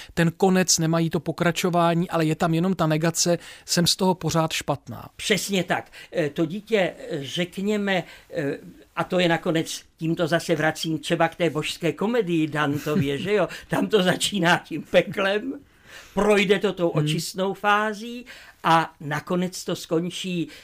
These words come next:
Speaker 2: smířením, obětím, rájem. A, e, přesně jste ťukl, mm, hřebík na hlavičku. Jde skutečně o to,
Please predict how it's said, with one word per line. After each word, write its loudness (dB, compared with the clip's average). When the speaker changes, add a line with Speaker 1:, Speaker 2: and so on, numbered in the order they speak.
Speaker 2:
smířením, 0
obětím, -2
rájem. 2
A, 2
e, -4
přesně 0
jste -2
ťukl, 0
mm, -4
hřebík -4
na 0
hlavičku. -2
Jde 2
skutečně -6
o -2
to, -4